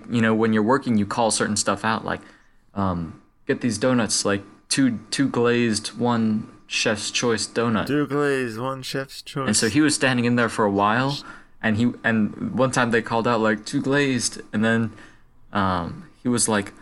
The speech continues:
Speaker 1: "When you gonna, when you gonna come over here and glaze my donuts?" 'Cause he was waiting <laughs> outside the line too
Speaker 2: Oh,
Speaker 1: long, and I was like,
Speaker 2: God.
Speaker 1: "What the fuck?" This dude is, like, he reminded me of that,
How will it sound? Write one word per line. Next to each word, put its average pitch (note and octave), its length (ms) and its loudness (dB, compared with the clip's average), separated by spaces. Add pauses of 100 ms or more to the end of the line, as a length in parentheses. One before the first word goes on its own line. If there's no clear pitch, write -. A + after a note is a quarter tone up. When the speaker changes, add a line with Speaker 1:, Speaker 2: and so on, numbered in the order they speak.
(320)
Speaker 1:
"When D3+ 140 0
you C#3+ 60 2
gonna, C3+ 320 2 (200)
when D3+ 160 0
you D3 80 2
gonna C#3+ 160 2
come D3 240 0
over C#3 220 2
here C#3+ 240 2
and C3+ 100 0
glaze C#3+ 300 2
my C#3+ 160 2
donuts?" B2+ 580 0
'Cause A#2 220 0
he B2 80 2
was A2+ 120 0
waiting A2+ 300 2
<laughs> G#2 80 4
outside B2 440 2
the B2 100 2
line A2 420 6
too C#3+ 140 4
Speaker 2:
Oh, - 20 4
Speaker 1:
long, D#3 220 4
and C3 80 4
I - 20 2
was F2+ 80 2
like, A2 120 4
Speaker 2:
God. F2 120 0
Speaker 1:
"What - 160 0
the G#2+ 160 0
fuck?" G3 300 0
This F#3+ 160 -2
dude E3+ 200 0
is, C3 280 -4 (420)
like, A2+ 320 -2 (220)
he - 120 -2
reminded C#3 460 2
me C3 120 2
of G#2+ 140 0
that, A2 220 2